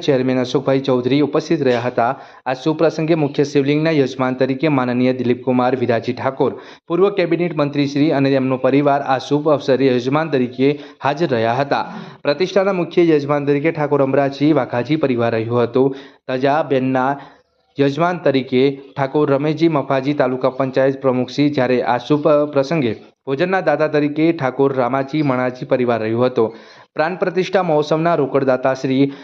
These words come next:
દશરથજી ઠાકોર સાહેબ, પાટણ જિલ્લા ભાજપ પ્રમુખ, સમસ્ત દાતરવાડા ગામ દ્વારા ત્રિદિવસીય પ્રાણ પ્રતિષ્ઠા મહોત્સવ કાર્યક્રમના વિશેષ બનાવવા માટે, તન મન ધનથી સફળ બનાવવા માટે ખૂબ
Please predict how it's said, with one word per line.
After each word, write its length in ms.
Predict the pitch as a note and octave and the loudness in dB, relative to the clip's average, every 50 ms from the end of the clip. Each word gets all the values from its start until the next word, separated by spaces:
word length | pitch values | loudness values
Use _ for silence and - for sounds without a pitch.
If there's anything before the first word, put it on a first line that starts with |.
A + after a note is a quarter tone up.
| - - - _ C3+ | -20 -20 -20 _ -4
દશરથજી 440 | C#3+ D3 C#3+ G3+ G3+ E3+ F#3 G3+ G3 | -4 -2 0 0 0 2 0 -2 0
ઠાકોર 260 | D3 D3 C#3+ D#3+ E3 | 0 -2 0 0 -2
સાહેબ, 360 | D3+ D#3 D#3 C#3 C3+ D#3 - - | 0 0 0 2 2 0 0 0
પાટણ 360 | C3+ B2+ - C3+ C3 B2+ C3 | -2 -2 0 -2 -2 -2 -2
જિલ્લા 260 | C3 C3 C#3+ D3+ D#3+ D#3+ D#3+ D#3+ - | 2 2 4 4 4 2 0 -2 -4
ભાજપ 500 | B2+ B2 B2 C3+ D3 D3 D3 D3 - E3 D#3 D3+ | -4 -2 0 2 2 0 0 0 0 0 0 2
પ્રમુખ, 320 | - C#3+ C#3+ D3+ C#3+ C#3+ | 0 0 0 0 -2 -4
સમસ્ત 420 | - - C3+ C3 C3+ C3+ C3+ - D3 D3 D#3 D#3 D#3 - - - _ _ - | -4 -2 0 0 0 -2 -2 0 2 2 2 0 -2 -10 -18 -20 _ _ -4
દાતરવાડા 600 | C3 C3+ C3 C3+ F#3+ F#3+ F#3+ F#3 F3 E3+ E3+ F3 | -2 -2 -2 0 2 2 4 4 4 4 2 0
ગામ 380 | D#3 C#3+ C#3+ C#3 C#3+ D#3 E3 E3+ E3+ D#3 C3 | 0 0 0 0 0 -2 -4 -8 -8 -2 0
દ્વારા 320 | C3 C#3+ D3 C#3 A#2 G#2 - - | 2 2 2 2 0 -2 -4 -2
ત્રિદિવસીય 560 | D3+ E3 E3+ F3 F3+ F3+ F3+ F3+ - F#3 F#3 | 0 0 2 4 4 2 2 2 2 2 2
પ્રાણ 320 | F3+ F3+ D#3 D3 C#3+ C#3+ C#3 | 2 2 0 0 0 -2 -2
પ્રતિષ્ઠા 440 | C#3+ C#3+ C#3+ E3 E3 E3 - F3 | -4 -2 0 0 -2 0 -2 -2
મહોત્સવ 380 | D#3+ D3 C#3+ C#3 C#3 C#3 D3+ D3+ | 0 2 0 0 0 0 0 0
કાર્યક્રમના 520 | D3 C#3 C3+ C3 C3+ C3+ C3 C3+ C#3 D3 | 2 0 0 0 0 -2 -2 0 0 0
વિશેષ 400 | D3 C3+ B2+ - D3 C#3+ C#3 - | 0 -2 -2 -2 -2 -2 -2 -2
બનાવવા 480 | C#3+ C#3 C3 B2+ B2 B2 A#2+ B2+ B2 B2+ | -2 -2 0 0 -2 0 0 0 0 0
માટે, 260 | C3 C3 C3 - D3+ D3+ D#3 | -2 -2 -2 -2 0 0 0
તન 320 | D3 - C3+ B2+ B2 B2 B2+ | 0 0 0 0 0 0 0
મન 180 | B2+ B2+ B2 B2+ | 0 0 -2 -2
ધનથી 360 | B2 B2 C#3 C#3 D3+ C#3+ A2 - - - - - - _ _ _ _ | -2 -2 -2 0 0 0 -2 -2 -8 -16 -20 -20 -20 _ _ _ _
સફળ 340 | _ - - D#3+ D#3 G3 G3+ | _ -4 -4 -2 0 0 0
બનાવવા 420 | G3 F#3+ E3+ E3 D#3+ D#3+ D#3+ D#3 | 0 0 0 0 0 0 0 0
માટે 160 | D#3 D#3 E3+ D3+ | -2 -2 -2 -4
ખૂબ 240 | - - D3 C#3 | -2 -2 0 2